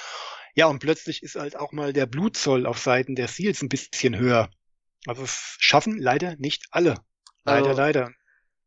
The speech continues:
Speaker 2: also wir spoilen jetzt, deswegen, wer noch nicht gesehen hat, äh, jetzt Spoiler, Spoiler, Spoiler oder, äh, ein paar Sekunden weiter vorspulen, so eine Minute oder so.
Speaker 1: Das
Speaker 2: Ähm,
Speaker 1: haben wir die ganze Zeit schon gemacht und außerdem, wir sind ein Spoilercast.
Speaker 2: Ja,
Speaker 1: Wir haben ja
Speaker 2: genau.
Speaker 1: die ganzen Filme durch, also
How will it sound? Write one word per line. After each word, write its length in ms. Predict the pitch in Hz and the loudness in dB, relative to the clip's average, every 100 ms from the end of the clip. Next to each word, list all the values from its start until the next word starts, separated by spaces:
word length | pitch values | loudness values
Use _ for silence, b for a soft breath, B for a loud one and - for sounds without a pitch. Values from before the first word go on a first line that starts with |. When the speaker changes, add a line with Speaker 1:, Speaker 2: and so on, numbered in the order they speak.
| _ - | _ 0
Speaker 2:
also 160 | 151 | 4
wir 120 | 156 143 | 4 2
spoilen 500 | - 147 156 214 214 | 6 8 10 8 6
jetzt, 240 | 208 - | 2 4
deswegen, 420 | 202 180 180 180 | 2 2 4 6
wer 120 | 160 | 6
noch 100 | 156 165 | 6 4
nicht 120 | 165 | 4
gesehen 380 | 180 151 180 185 | 2 4 4 4
hat, 220 | 190 190 | 2 2
äh, 240 | - 165 165 | 4 6 6
jetzt 240 | 165 - | 4 0
Spoiler, 300 | - 160 165 | 2 4 4
Spoiler, 280 | - 151 143 | 4 2 2
Spoiler 440 | - 175 196 202 147 | 2 4 6 6 4
oder, 540 | 165 165 120 156 156 | 6 6 6 4 2
äh, 40 | |
ein 100 | 151 147 | 0 4
paar 180 | 151 | 4
Sekunden 340 | 160 - 156 143 | 4 0 0 4
weiter 240 | 143 147 | 6 4
vorspulen, 460 | - 165 - 156 147 | 2 0 0 -4 -4
so 80 | 143 | -4
eine 140 | 143 | -4
Minute 340 | 143 156 170 | -6 -6 -4
oder 200 | 147 143 | 0 0
so. 140 | 147 180 b b b b _ 202 - | 0 -6 b b b b _ -20 2
Speaker 1:
Das 180 | 165 165 | 8 8
Speaker 2:
Ähm, 40 | 165 | 8
Speaker 1:
haben 80 | 131 | 2
wir 60 | |
die 60 | 113 | 0
ganze 180 | 123 127 | -2 0
Zeit 140 | 139 | 0
schon 140 | 156 | 0
gemacht 360 | 139 143 151 - | -4 -4 -4 -6
und 160 | 127 - | -8 -2
außerdem, 340 | 131 135 127 | 0 0 -2
wir 80 | 127 | 2
sind 180 | 139 135 | 2 0
ein 60 | |
Spoilercast. 840 | - - - 123 120 120 110 104 131 | -10 -12 0 4 6 4 2 -2 6
Speaker 2:
Ja, 60 | |
Speaker 1:
Wir 160 | 131 117 | 10 12
haben 300 | 120 123 120 | 12 12 10
ja 60 | 113 | 6
Speaker 2:
genau. 0 | |
Speaker 1:
die 80 | 110 110 113 | 4 4 4
ganzen 120 | 113 | 0
Filme 220 | 123 123 | -2 -2
durch, 420 | 120 117 - - - | 0 0 0 -4 -12
also 260 | 104 98 | -10 -10